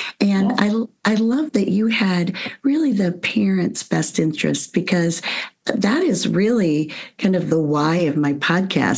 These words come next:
Speaker 1: So I'm, I'm thrilled to have you on the show, because I really, my thing is I'm trying to help parents so that they can do better. You know, like, we've got to fix here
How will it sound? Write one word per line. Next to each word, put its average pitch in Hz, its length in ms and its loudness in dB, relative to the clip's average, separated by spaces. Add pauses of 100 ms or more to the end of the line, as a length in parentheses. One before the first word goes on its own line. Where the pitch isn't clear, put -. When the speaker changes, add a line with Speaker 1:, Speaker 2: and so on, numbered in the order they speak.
Speaker 1:
So 156 140 2
I'm, 151 260 0
I'm 143 260 0 (160)
thrilled 214 300 0
to 196 100 2
have 151 180 2
you 151 80 2
on 143 120 2
the 143 60 0
show, 165 300 0 (320)
because 214 280 0
I 214 60 2
really, 240 580 0 (320)
my 196 360 2
thing 214 200 0
is 160 140 0
I'm 160 120 0
trying 180 340 0
to 160 220 -2 (300)
help 262 340 0
parents 180 920 0 (240)
so - 180 2
that 220 300 0
they 202 380 2
can 165 760 0 (500)
do 190 360 0
better. 175 600 0
You 185 100 2
know, 165 100 2
like, 165 220 0
we've 202 180 0
got 214 200 0
to 180 180 2
fix - 420 -4
here 175 540 0